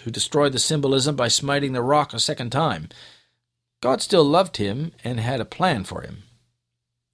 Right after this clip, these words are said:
Here's another spiritual lesson. In the special providence of God, by killing the lion,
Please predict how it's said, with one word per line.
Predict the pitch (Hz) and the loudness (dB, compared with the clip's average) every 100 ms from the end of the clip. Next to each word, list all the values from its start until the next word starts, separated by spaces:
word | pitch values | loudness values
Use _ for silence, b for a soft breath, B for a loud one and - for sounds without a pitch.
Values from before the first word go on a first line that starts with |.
| - B B B B B | -14 B B B B B
Here's | 233 202 | 2 4
another | 190 185 | 6 4
spiritual | - 143 117 - | 4 2 0 0
lesson. | 107 92 - - - - _ _ _ _ _ _ _ - | -2 -2 -6 -10 -20 -20 _ _ _ _ _ _ _ -4
In | 180 | -2
the | 190 | 0
special | 156 - 214 - | 0 0 0 0
providence | - - 165 147 135 | -2 0 2 2 0
of | 123 98 | -2 -2
God, | 113 101 113 131 | 0 2 0 0
by | 113 104 | -2 -2
killing | - 175 151 | 2 2 2
the | 117 | 0
lion, | 107 135 123 101 120 117 | 0 0 0 -2 -4 -6